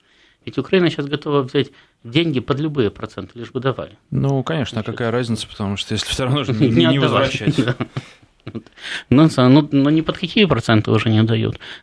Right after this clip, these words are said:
Speaker 1: Вот. Ну, и тем не менее, в ситуацию катастрофы можно не признавать и говорить: «Нет, всё хорошо, у нас всё хорошо».
Speaker 2: Ну, а Запад, он, э, изменит свою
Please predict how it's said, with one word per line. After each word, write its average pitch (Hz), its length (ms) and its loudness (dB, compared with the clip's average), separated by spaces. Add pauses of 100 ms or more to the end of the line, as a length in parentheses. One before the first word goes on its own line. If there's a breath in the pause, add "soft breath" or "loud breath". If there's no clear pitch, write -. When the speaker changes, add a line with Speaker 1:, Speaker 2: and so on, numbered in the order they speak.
Speaker 1:
Вот. 135 260 0
Ну, 285 320 8
и 277 120 6
тем 214 280 0
не 214 80 4
менее, 190 480 6
в 135 240 4
ситуацию 180 800 2
катастрофы 170 580 2
можно 143 220 6
не 147 100 6
признавать 151 600 2
и 110 40 2
говорить: 123 280 0
«Нет, 160 220 0
всё - 160 0
хорошо, 127 420 0
у - 20 0
нас 185 180 2
всё - 140 -6
хорошо». - 400 -6 (720 loud breath)
Speaker 2:
Ну, 151 340 0
а 127 220 -4
Запад, 120 580 -6
он, 104 280 0
э, 101 260 -2
изменит 226 380 0
свою 110 680 -2